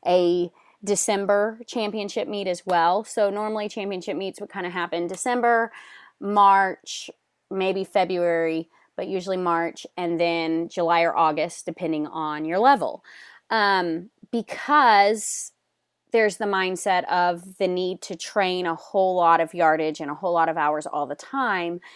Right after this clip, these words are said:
the swimmers tend to get very, very broken down physically, and they're just exhausted. So if a coach were to, every three to four weeks when there's a meet,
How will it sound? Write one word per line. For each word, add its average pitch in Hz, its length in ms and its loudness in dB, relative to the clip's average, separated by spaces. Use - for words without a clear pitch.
the 220 80 2
swimmers 226 500 -4
tend 208 320 -8
to 208 80 -8
get 180 220 -2
very, 190 280 -2
very 175 380 -4
broken 170 400 -2
down 151 340 -4
physically, 143 720 -10
and 180 160 -4
they're 170 100 -2
just 160 520 -6
exhausted. - 640 -8
So 208 420 6
if 196 220 0
a 202 60 0
coach 240 460 -4
were 208 180 -4
to, 180 680 -4
every 202 280 4
three 214 220 -2
to 202 80 -2
four 202 180 0
weeks 185 380 -6
when 190 100 -4
there's 170 240 -4
a 165 40 -2
meet, 185 520 -4